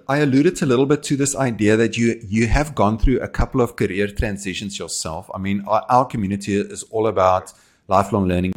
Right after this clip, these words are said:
building creative careers, things that matter, doing, doing it in meaningful ways. So why don't just give us, like, a super short overview of how did your story pan out? Did you,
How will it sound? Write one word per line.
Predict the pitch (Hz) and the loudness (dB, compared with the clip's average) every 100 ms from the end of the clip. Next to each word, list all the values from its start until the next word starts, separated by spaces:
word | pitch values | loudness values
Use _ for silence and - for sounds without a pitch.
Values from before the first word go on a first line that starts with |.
| - | 2
building | 101 110 107 | 4 6 4
creative | 101 98 87 92 - | 0 0 0 -2 -4
careers, | - 87 90 92 - | -4 -2 0 -2 -2
things | 120 101 | -6 -6
that | 104 92 | -6 -6
matter, | 90 92 98 | -4 -2 -2
doing, | 95 95 98 101 - | -4 -6 -8 -8 -8
doing | 95 98 | -6 -4
it | 98 | -6
in | 92 | -10
meaningful | 85 90 95 | -12 -14 -12
ways. | 82 82 - - - - _ | -10 -10 -12 -16 -20 -20 _
So | - 160 | -2 0
why | 110 131 | 2 2
don't | 208 202 | 2 0
just | 214 - | -2 -2
give | 269 | -2
us, | 269 262 | -2 -2
like, | 208 190 | -4 -2
a | |
super | - - 202 202 | -2 -2 -2 -2
short | - 180 156 - | -2 -2 -2 0
overview | 139 139 107 90 87 98 - | 0 0 -4 -8 -8 -8 -2
of | 120 117 | -2 0
how | - 92 117 | -4 2 2
did | 151 170 - | 2 -2 0
your | 101 120 | 0 0
story | - - 139 131 131 | -4 -2 0 2 0
pan | 127 127 127 120 | -4 -4 -2 -2
out? | - 127 76 - | -2 -2 -4 -4
Did | 226 220 | -4 -2
you, | 160 156 143 | -2 0 0